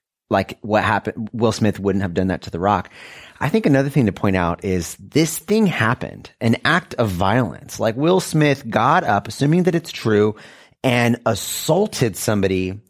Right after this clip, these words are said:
on live television in front of millions of viewers and thousands of people on stage in front of everybody. And then he just sits back down.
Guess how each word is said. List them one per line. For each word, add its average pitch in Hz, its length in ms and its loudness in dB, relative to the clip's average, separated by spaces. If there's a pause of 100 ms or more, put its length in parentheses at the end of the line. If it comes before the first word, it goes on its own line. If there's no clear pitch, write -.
(100)
on 117 180 2
live 170 360 2
television 98 640 0
in 110 120 -4
front 135 300 0
of 101 80 -2
millions 151 400 2
of 117 80 -2
viewers 110 500 0
and 92 300 -6
thousands 127 420 2
of 123 100 -8
people 104 540 -6
on 147 440 2
stage 117 520 0
in 92 160 -10
front 131 260 -2
of 147 60 0
everybody. 98 480 0 (540)
And 143 180 2
then 185 100 4
he 170 240 -2
just 151 280 -2
sits - 260 -4
back 131 320 -2
down. 107 460 -4